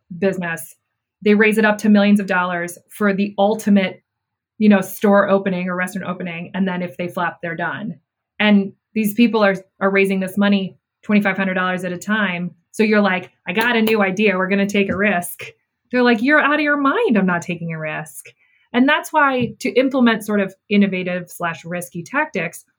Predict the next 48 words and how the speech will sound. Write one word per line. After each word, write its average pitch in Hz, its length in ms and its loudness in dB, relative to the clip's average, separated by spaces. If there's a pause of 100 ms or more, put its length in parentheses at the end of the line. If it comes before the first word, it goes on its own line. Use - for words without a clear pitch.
(200)
you 208 140 6
need 220 260 6
a 196 80 4
real 196 260 0
challenge. 170 840 -8 (220)
And 202 80 6
that's 190 200 2
what 190 80 -2
I - 20 0
was 185 100 -4
saying 185 220 -6
earlier, 175 320 -4
a 151 100 -8
place 160 280 -10
with 165 100 -10
difficult 165 400 -10
lines 156 420 -8
or 156 300 -10 (440)
split - 280 -6
households 156 400 -8
or 156 80 -10
whatever 156 380 -8
it 165 80 -6
is. 160 500 -4 (640)
Because 247 240 2
you 247 80 2
get 269 140 2
to 269 80 2
say 294 160 0
to 392 80 2
those 247 160 2
people, 214 260 0
"You 226 120 2
don't 262 120 0
have 294 140 0
to 330 80 -10
take 311 160 -6
the 233 80 -2
risk. 190 200 -2
That's 208 220 -2
fine, 247 240 0
but 202 100 0
you're 196 120 0
for 202 140 -2
sure 233 200 0
not 214 200 0
gonna 190 180 -2
win 160 360 -8